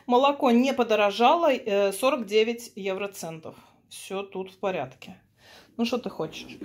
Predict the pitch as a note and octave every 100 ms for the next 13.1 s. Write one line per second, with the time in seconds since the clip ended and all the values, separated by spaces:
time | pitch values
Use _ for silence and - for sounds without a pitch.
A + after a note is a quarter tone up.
0 | - - - E4 F#4+ F#4+ - G#3 G3 G3
1 | C#4 D4+ D4+ D4+ C#4 A#3 F#3 F#3 F#3 -
2 | F#3 F#3+ G3+ A#3+ - - - _ _ _
3 | - - _ - - F4 E4+ B3 A3+ F#3+
4 | G#3+ G#3+ _ - - - A#3 D#4+ F#4 -
5 | A#3 G3+ A3 A#3+ A#3+ A#3+ - _ _ _
6 | _ - - - - - A3+ A#3 A#3 C4
7 | D4 C4 B3+ A#3+ A#3+ - B3 A3+ B3 F#4
8 | F#4 - A3 A#3+ A#3+ C#4+ F4 - - A#3
9 | A3+ A3+ - - - - A3+ A3+ A3 G#3+
10 | A3+ G#3+ G#3+ G3+ G3 F#3+ B3+ C#4 C4 C4
11 | C4 A#3+ A#3+ A#3 _ _ _ - - -
12 | - _ _ _ - B3 E4+ - A#3 A3+
13 | A#3